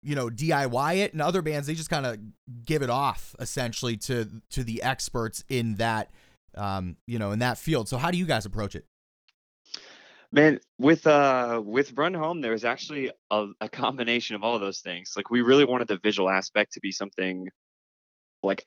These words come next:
Speaker 2: iconic. That was kind of our big thing that we were going for. We were thinking, like, American Idiot, um, for lack of a better artist, like, you know, Brand New's record, Deja Entendu, like, those, those, like, record,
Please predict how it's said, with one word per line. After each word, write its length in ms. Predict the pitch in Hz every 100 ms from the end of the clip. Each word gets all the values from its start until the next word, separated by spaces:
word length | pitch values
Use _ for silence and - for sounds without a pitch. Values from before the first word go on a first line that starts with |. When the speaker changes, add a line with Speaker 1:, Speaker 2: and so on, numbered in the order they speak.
| -
Speaker 2:
iconic. 580 | 107 - 98 110 113 -
That 100 | 107
was 120 | 110
kind 160 | 131 117
of 100 | 107
our 80 |
big 300 | 104 113 110
thing 200 | - 107
that 80 | 101
we 60 | 98
were 100 | 101
going 240 | 98 95
for. 200 | 92 98
We 100 | 95
were 60 | 104
thinking, 320 | - 107 101
like, 320 | 95 - - _ _ _ _ _ _
American 480 | 113 117 117 110 107
Idiot, 560 | 101 95 95 92 85 - _ _ _ _ -
um, 600 | 98 95 95 92 92 95 - - _ _ _ _ _ _ _ _ _ _ _
for 480 | - 110 104 101 95 -
lack 280 | 110 107
of 60 | 101
a 60 | 92
better 300 | 98 92 87
artist, 420 | 92 87 - -
like, 220 | 76 - _ _ _ -
you 120 | 107
know, 80 | 92
Brand 320 | 104 101 101
New's 220 | 104 92
record, 280 | 95 101 98
Deja 360 | 104 95 92
Entendu, 540 | 95 - 101 101 92 92
like, 240 | 90 - - _ _
those, 220 | 110 107 - - _ _ _ _ -
those, 340 | 98 131 117
like, 180 | 113 -
record, 540 | 90 107 104 113 101